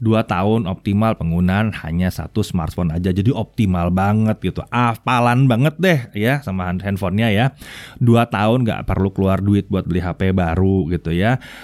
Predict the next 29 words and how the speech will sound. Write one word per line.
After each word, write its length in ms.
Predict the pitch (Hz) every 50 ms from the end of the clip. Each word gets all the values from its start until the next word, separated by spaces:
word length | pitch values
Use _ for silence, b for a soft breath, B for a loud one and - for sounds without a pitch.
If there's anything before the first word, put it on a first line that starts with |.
| B B B B
Eh, 560 | - 117 113 113 113 113 113 98 82 78 - - - _ -
itu 400 | 156 135 - 190 190 185 - 135
sangat 320 | - 135 117 113 107 110
menyenangkan. 640 | 110 104 101 98 95 90 - 82 78 80 - - - -
Kemudian 400 | - - 160 170 175 208 208 202
poin 240 | 170 170 156 147 147
lain 240 | 139 131 139 170 175
adalah 240 | 127 113 123 139 - 117
aksesoris 240 | - - 123 123 -
pihak 160 | - 113 110
ketiga 240 | 107 - 113 110 110
yang 160 | 131 156 165
cukup 240 | 147 - 170 160 143
banyak 400 | 123 110 120 170 196 190 131 107 - _ _
ya. 320 | - 107 107 135 165 160 B B B B B B B B -
Eh, 480 | - 139 143 143 143 - - 165 151
itu 480 | - - 233 233 208 190 - - - _
sangat 240 | - - 147 135 139
menyenangkan 480 | 123 135 135 131 131 120 123 127 127
sekali 320 | - - 180 196 185 156 127
kalau 320 | 123 - 123 120 123 117
di 160 | 123 123 123
flagship 480 | 120 - 123 110 - - 208 - - 165
itu 80 | - 196
biasanya, 480 | 160 143 127 - 170 185 196 185 185 B B B B B _ 135
eh, 240 | 131 131 131 131
aksesorisnya 480 | - - 131 127 147 156 180 196 208 190
cukup 240 | - 170 165 160 -
rame. 400 | 170 180 175 147 113 - -